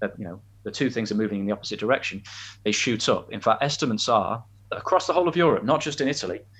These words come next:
not just in the worst hit countries, across Europe, you're gonna see increases in debt to G D P of ten to fifteen percent. So you're looking at a situation where, just to bring in the Maastricht Treaty,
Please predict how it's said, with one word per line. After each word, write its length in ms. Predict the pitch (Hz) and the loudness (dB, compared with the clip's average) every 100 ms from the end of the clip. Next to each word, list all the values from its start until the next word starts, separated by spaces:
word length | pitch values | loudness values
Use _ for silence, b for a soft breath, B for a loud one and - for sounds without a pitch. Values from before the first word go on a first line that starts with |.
| - - | -8 -2
not 220 | 127 123 | -2 -2
just 180 | 123 135 | -4 -4
in 80 | |
the 60 | 113 | 0
worst 240 | 117 117 | 2 2
hit 160 | 139 - | 0 -4
countries, 360 | 104 101 104 104 | -6 -6 -6 -4
across 300 | - 160 - | -2 -2 0
Europe, 320 | 98 98 - B B | 0 -2 -4 B B
you're 120 | 135 | 2
gonna 140 | 135 113 | 2 0
see 240 | - 113 | 0 0
increases 480 | 127 - 110 - 98 | 0 -2 -4 -4 -6
in 80 | 101 | 0
debt 220 | - - | -2 -2
to 60 | |
G 100 | 110 | -6
D 80 | 104 | -6
P 320 | 101 95 95 - - - | -4 -6 -6 -10 -20 -10
of 80 | |
ten 200 | - 117 110 | -4 -2 -2
to 120 | 107 | -4
fifteen 420 | 110 - 101 98 | -6 -6 -6 -6
percent. 320 | - 98 87 - B B B | -6 -6 -6 -10 B B B
So 80 | 107 | 0
you're 160 | 113 | 2
looking 220 | 151 165 156 | 2 0 -2
at 40 | |
a 40 | |
situation 720 | - - - 110 95 - 92 101 | -2 -4 -4 -2 -2 -6 -10 -8
where, 280 | 107 98 98 - b b - | -2 -2 -2 -8 b b -10
just 160 | 123 - | -6 -6
to 60 | |
bring 220 | 110 117 104 | 0 4 4
in 120 | 98 - | 0 0
the 80 | |
Maastricht 440 | 101 143 - 117 - | 2 2 0 -8 -6
Treaty, 440 | 98 90 98 101 | -8 -6 -8 -8